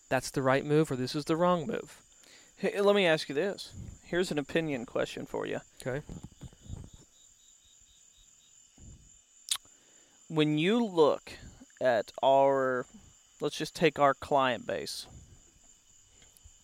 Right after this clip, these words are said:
Speaker 2: from twenty-seven states. You're going to Florida in October, right?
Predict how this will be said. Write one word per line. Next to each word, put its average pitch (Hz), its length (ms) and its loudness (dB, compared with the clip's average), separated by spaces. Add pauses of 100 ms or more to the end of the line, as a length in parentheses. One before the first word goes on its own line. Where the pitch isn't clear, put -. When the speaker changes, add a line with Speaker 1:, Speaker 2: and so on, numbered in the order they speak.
(760)
Speaker 2:
from 127 320 -8 (180)
twenty-seven 147 720 0
states. - 680 -8 (2500)
You're - 100 -8
going 127 140 -2
to - 80 -14
Florida 135 400 2
in - 160 -10 (300)
October, 135 400 -2
right? 120 240 -2